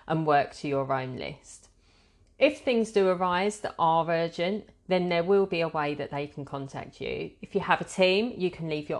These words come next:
office number. If you don't have a team and you have an outsourced team, an outsourced marketer, you can always give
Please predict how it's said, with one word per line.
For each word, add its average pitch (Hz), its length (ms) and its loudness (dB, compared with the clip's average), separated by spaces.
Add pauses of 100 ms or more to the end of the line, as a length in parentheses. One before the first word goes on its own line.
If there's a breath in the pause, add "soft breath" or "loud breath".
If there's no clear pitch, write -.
office 156 340 -8
number. 151 440 -2 (960 soft breath)
If - 180 -2
you 196 60 2
don't 196 240 2
have 151 220 -2
a 233 40 -10
team 175 520 -6 (140)
and 160 220 -2
you 151 80 -6
have 147 300 -4
an 156 140 -6
outsourced - 760 -6 (460)
team, 208 480 2
an 156 160 0
outsourced 151 640 -6
marketer, 185 600 0
you 185 120 0
can 180 180 -6
always 165 380 -6
give 143 220 -4